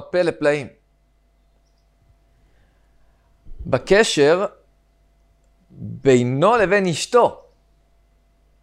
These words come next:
כ-, זאת אומרת, כדי לדעת אם אחות אשתו מותרת על גיסו או לא, אנחנו צריכים לדעת האם אשתו הייתה מקודשת אליו או נשואה אליו. מה הקשר? מה, מה, מה העניין זה לזה? אומר רבי יוסי, יש משמעות גדולה מאוד,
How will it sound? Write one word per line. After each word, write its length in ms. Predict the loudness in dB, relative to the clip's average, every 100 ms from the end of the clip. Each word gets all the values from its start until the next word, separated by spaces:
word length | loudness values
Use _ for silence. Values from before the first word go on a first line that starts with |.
| _ _ _
כ-, 200 | -6 -6
זאת 100 | -2
אומרת, 300 | 0 2 2
כדי 200 | 0 0
לדעת 420 | 0 2 4 4 0
אם 140 | -6
אחות 320 | 0 0 0
אשתו 280 | -6 0 0
מותרת 400 | 0 2 2 4
על 80 | 0
גיסו 300 | -2 0 2
או 140 | 2
לא, 140 | 4 2
אנחנו 160 | 0
צריכים 160 | -6 -4
לדעת 220 | -2 0
האם 220 | -2 -2
אשתו 280 | -6 0 2
הייתה 260 | 2 0 -2
מקודשת 800 | -4 -10 -12 -6 -4 0 0 2
אליו 220 | 2 4
או 80 | 0
נשואה 500 | -2 -2 2 4 4
אליו. 220 | 0 -8 -14 _ _ _ _ _ _ _ _ -6
מה 100 | -6
הקשר? 420 | -2 -2 -2 -12 -14 -6
מה, 220 | -2 -2
מה, 260 | 0 -2 0
מה 140 | -2
העניין 300 | -2 -2 -2
זה 120 | 0
לזה? 280 | 0 0 -2 -4 _ _ _ _ _ _ _ _
אומר 200 | -8 -2
רבי 160 | 0 2
יוסי, 240 | 0 0
יש 380 | -4 -4 -10 -18 -20 -20 _ _ _ -20 -20 _ _ _ _
משמעות 440 | -10 -4 0 0
גדולה 360 | 4 4 4 2
מאוד, 480 | 2 0 0 0